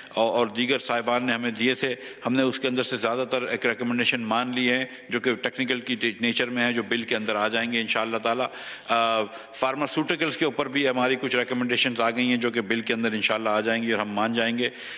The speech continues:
मैं वापस ही एक मरतबा ये बात करना चाह रहा हूँ जनाब स्पीकर कि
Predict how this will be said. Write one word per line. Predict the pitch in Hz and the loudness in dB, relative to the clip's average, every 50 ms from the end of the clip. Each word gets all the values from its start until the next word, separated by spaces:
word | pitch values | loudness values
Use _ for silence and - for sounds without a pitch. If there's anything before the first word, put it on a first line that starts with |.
| - - 104 | -10 -2 0
मैं | 120 127 | 2 2
वापस | 117 123 147 - 190 175 - | 4 2 2 0 -2 0 2
ही | 165 | 2
एक | 160 147 147 | 0 2 0
मरतबा | 143 131 - 147 139 139 139 | -2 0 0 0 2 2 2
ये | 135 131 | 2 2
बात | 117 107 117 127 127 - | 2 2 2 2 2 2
करना | 127 120 123 127 123 | 0 0 0 0 0
चाह | - 123 120 | 2 2 4
रहा | 123 135 | 4 2
हूँ | 127 123 | 2 2
जनाब | 117 117 117 117 120 | 2 2 2 2 2
स्पीकर | 110 - - 123 123 - - 120 - - - - - - - - - - - 131 | 0 0 -2 0 2 2 0 0 -2 -8 -14 -16 -16 -18 -18 -18 -18 -4 2 4
कि | 131 127 127 120 - - - | 4 4 4 2 -2 -6 -14